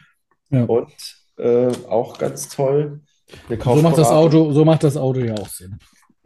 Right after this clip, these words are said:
Speaker 2: So macht das Auto Sinn, genau. Aber da war er seiner Zeit voraus.
Speaker 1: Ja.
Speaker 2: Und dann, äh, bevor wir mal langsam zur nächsten Zeitung gehen, ähm, S-Klasse hundertsechsundzwanziger, W hundertsechsundzwanziger ist eine Kaufberatung drin.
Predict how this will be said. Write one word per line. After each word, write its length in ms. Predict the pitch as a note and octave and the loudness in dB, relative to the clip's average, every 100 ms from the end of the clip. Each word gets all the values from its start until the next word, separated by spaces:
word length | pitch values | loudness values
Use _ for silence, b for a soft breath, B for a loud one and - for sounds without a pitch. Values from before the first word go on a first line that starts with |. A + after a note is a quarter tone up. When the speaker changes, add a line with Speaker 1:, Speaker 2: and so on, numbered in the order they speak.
| - | -12
Speaker 2:
So 160 | - | -6
macht 240 | G#2 A#2+ C#3 | -2 -2 -2
das 100 | C#3+ | -4
Auto 240 | B2+ C#3+ | -4 -4
Sinn, 300 | C#3+ D3 G#2+ | -4 -4 -6
genau. 420 | A#2+ B2+ A#2 G#2 | -8 -6 -4 -4
Aber 440 | - G#2 G#2 G2+ - _ | -4 -4 -6 -8 -18 _
da 180 | A2+ G#2+ | -6 -2
war 200 | A2+ - | -2 -2
er 120 | A#2 | -4
seiner 300 | A#2 A2 G#2 | -4 -4 -6
Zeit 240 | - G#2 | -6 -8
voraus. 580 | - F#2 F#2 G2+ D3 - B B B - | -8 -8 -6 -8 -8 -14 B B B -10
Speaker 1:
Ja. 260 | G#2 G2+ | -8 -8
Speaker 2:
Und 260 | G2 A#2 G2 | -6 -6 -2
dann, 300 | A#2 D3+ E3 - | -2 -2 -8 -4
äh, 240 | B2+ B2+ B2 | -2 -2 -4
bevor 300 | A#2 A2 B2+ | -8 -4 -2
wir 80 | B2+ | 0
mal 100 | A#2+ | 0
langsam 380 | A#2+ B2 B2+ A2+ | -4 -4 -6 -6
zur 140 | A2+ | -6
nächsten 280 | A#2+ C#3+ C#3+ | -4 -4 -8
Zeitung 400 | C3+ B2 C3 A#2+ | -4 -4 -4 -8
gehen, 400 | A#2+ C3+ D#3 D3 b b b b _ _ | -6 -6 -8 -14 b b b b _ _
ähm, 640 | - B2 B2 B2 B2 A#2+ - _ _ | 2 2 2 -2 -8 -12 -20 _ _
S-Klasse 840 | C#3+ C#3+ E3 D#3 D#3+ E3 - - - | -2 0 -2 0 0 0 -2 -10 -8
hundertsechsundzwanziger, 1400 | B2+ C#3 C#3+ C#3+ C3+ B2+ B2 C3+ D3 D#3+ A#2 F#2 F#2+ _ _ _ | -4 -2 -2 -2 -6 -12 -6 -4 -4 -4 -4 -4 -8 _ _ _
W 140 | G#2+ A#2+ | -6 -4
hundertsechsundzwanziger 1040 | B2+ A#2+ A#2+ A#2 A#2 G2+ A#2 B2+ C3 G#2 | -2 -2 -4 -10 -14 -4 -4 -4 -4 -2
ist 160 | G2 - | -2 -6
eine 80 | |
Kaufberatung 720 | G#2+ B2 - B2 G2 F#2 F#2+ F2+ | -4 -4 -4 -4 -4 -4 -8 -8
drin. 200 | F2 | -8